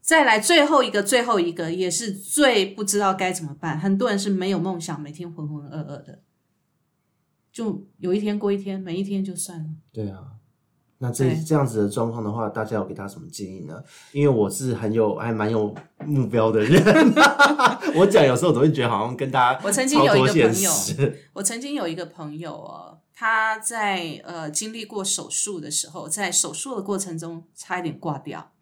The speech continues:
Speaker 2: 嗯。
Speaker 1: 后来手术完之后，我，我，我听他在讲这个过程，因为他自己不知道这件事，我听他讲这个过程，他跟我说，他当时只觉得他好累哦，然后他想睡觉。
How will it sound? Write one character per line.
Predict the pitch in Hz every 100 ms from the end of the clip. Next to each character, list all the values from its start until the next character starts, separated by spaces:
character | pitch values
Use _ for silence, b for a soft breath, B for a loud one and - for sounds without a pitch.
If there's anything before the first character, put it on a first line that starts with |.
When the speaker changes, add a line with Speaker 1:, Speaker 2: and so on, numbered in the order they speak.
| _
Speaker 2:
嗯。 | 143 123 104 -
Speaker 1:
后 | - 277
来 | 202 185
手 | 190
术 | 170 254
完 | 196 175
之 | 208
后， | 202
我， | 170 - 165
我， | - - _ -
我 | 175
听 | 165 208
他 | 214
在 | 214
讲 | 196 147
这 | 170
个 | 175
过 | 156 175
程， | 156 165
因 | 170
为 | 247
他 | 247
自 | 240
己 |
不 | 156 185
知 |
道 | 175
这 | 165
件 | 151 135
事， | - - _ b b
我 | 196
听 | 208
他 | 247
讲 | 220 160
这 | 185
个 | 190
过 | 170
程， | 160
他 | 185
跟 | 220 240
我 |
说， | 170 - 196 196 196 _ _ _
他 | 294
当 | 294 302
时 | 330 196
只 | 190 160
觉 | - 170 160
得 | 165 175 156 - _ _
他 | - 240
好 | 208 151
累 | 165 170 151
哦， | 117 90 - _ _ _ _ _ _ _ _
然 | 165
后 | 190
他 | 196
想 | 160 160
睡 | 151 165
觉。 | 151 - 139 -